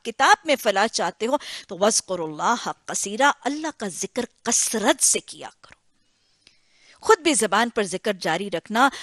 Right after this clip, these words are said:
और जिक्र की महफिलों के साथ जुड़ जाना, ये फलाह का नुस्खा है। और आप सल्लल्लाहु अलैहि वसल्लम ने हदीस में भी तो ताकीद फरमाई ना। हदीस के अल्फाज आते हैं,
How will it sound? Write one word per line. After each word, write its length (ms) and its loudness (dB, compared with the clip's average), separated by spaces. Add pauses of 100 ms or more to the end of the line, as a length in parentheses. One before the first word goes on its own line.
(200)
और 180 2
जिक्र 500 -2
की 180 -10
महफिलों 680 -2
के 160 -6
साथ 280 -2 (240)
जुड़ 220 -2 (120)
जाना, 520 -10 (760)
ये 80 2
फलाह 360 -4
का 160 -12
नुस्खा 400 -4
है। 180 -16 (1160)
और 80 -6
आप 120 -2
सल्लल्लाहु 340 -6
अलैहि 180 -6
वसल्लम 300 -6
ने 120 -2
हदीस 480 -4
में 100 -6
भी 80 0
तो 140 -2
ताकीद 440 -4
फरमाई 420 -8
ना। 120 -12 (420)
हदीस 300 -4
के 100 -4
अल्फाज 440 -4
आते 300 -4
हैं, 100 -4